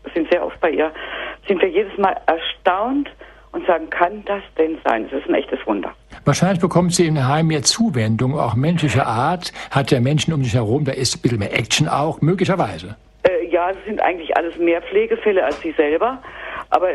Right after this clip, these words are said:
Speaker 1: sie ist aufmerksam auf andere Menschen und sie schaut auf einmal hin
Speaker 2: Das
Speaker 1: auf
Speaker 2: heißt, es
Speaker 1: andere
Speaker 2: geht
Speaker 1: Menschen.
Speaker 2: ihr eigentlich besser als den anderen.
Speaker 1: So sieht sie das
Speaker 2: Das ist
Speaker 1: jetzt.
Speaker 2: das Phänomen, ja, genau.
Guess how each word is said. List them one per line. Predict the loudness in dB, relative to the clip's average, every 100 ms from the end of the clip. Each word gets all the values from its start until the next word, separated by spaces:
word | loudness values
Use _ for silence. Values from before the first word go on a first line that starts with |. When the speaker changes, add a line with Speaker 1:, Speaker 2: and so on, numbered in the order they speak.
| -2 -4
Speaker 1:
sie |
ist | 0 2
aufmerksam | 2 0 0 0 0 0 2
auf | 2
andere | 0 0 -2
Menschen | 0 -2 -2 0
und | 0 -2 -10 -10 -4
sie | -2 0 2
schaut | 2 2
auf | 0 0 0
einmal | 0 0
hin | 0 -2 -2 -4 -10 -20 _ _ -4
Speaker 2:
Das | 2 2
Speaker 1:
auf |
Speaker 2:
heißt, | 2 2
es | 0
Speaker 1:
andere | 2 2
Speaker 2:
geht | 2
Speaker 1:
Menschen. | 0
Speaker 2:
ihr | 0
eigentlich | 0 0 0 0 0 0
besser | -2 0 0 0
als | 0 0
den | -2 0
anderen. | 2 4 4 2 0 -2 -8 -2
Speaker 1:
So | -2
sieht | 0 -4
sie | -2 0
das | 0
Speaker 2:
Das |
ist | 0
Speaker 1:
jetzt. | 2
Speaker 2:
das | 2
Phänomen, | 2 2 2 2 0
ja, | -2
genau. | 0 0 0 -4